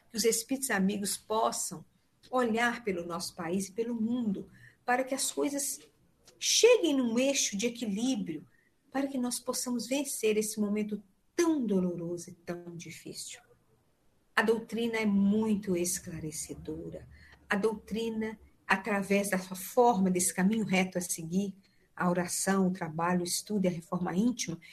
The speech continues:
ela nos proporciona sermos melhores a cada dia, sermos melhores a cada momento. Não que tenhamos que ser santos da noite pro dia, não é isso. É a procura, a busca,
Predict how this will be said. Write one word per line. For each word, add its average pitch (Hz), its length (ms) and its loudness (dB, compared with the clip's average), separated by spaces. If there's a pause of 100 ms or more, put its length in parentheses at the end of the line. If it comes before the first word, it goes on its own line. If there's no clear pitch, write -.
(180)
ela 233 160 0
nos 294 300 2
proporciona 226 800 -4
sermos 226 720 2 (300)
melhores 220 960 4 (240)
a 202 100 0
cada 196 480 -2
dia, 170 560 -4 (300)
sermos 214 440 0
melhores 185 760 2
a 196 100 -6
cada 208 420 -2
momento. 160 460 -4 (300)
Não 277 340 6
que 381 100 0
tenhamos 240 560 0
que 247 120 -6
ser 220 380 0
santos - 520 -2
da 165 80 -6
noite 165 300 -6
pro 156 100 -6
dia, 156 220 -4
não 220 180 -2
é 247 60 -4
isso. - 240 -8 (280)
É 170 80 -2
a 190 80 2
procura, 220 880 0
a 202 140 2
busca, 190 720 -2